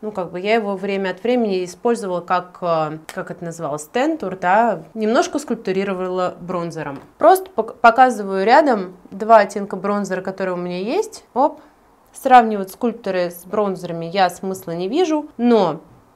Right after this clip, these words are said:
по насыщенности сияния опять Hourglass — более сияющий продукт, особенно когда в него добавляются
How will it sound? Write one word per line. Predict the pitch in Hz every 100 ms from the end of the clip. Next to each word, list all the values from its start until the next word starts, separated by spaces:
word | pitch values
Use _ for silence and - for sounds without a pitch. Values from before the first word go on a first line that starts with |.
| -
по | 269 240 190 - - _ _ -
насыщенности | 220 233 277 254 220 196 190 190
сияния | - 226 294 370 339 302
опять | 196 190 247 285 311 -
Hourglass — | 220 214 190 180 220 294 330 -
более | 190 196 208 254 269 269
сияющий | 262 208 190 175 170 -
продукт, | 175 - 170 208 320 -
особенно | 196 - 233 240 220
когда | 196 175 175 196
в | 214
него | 185 160 180 226
добавляются | 214 170 160 196 214 208 - 175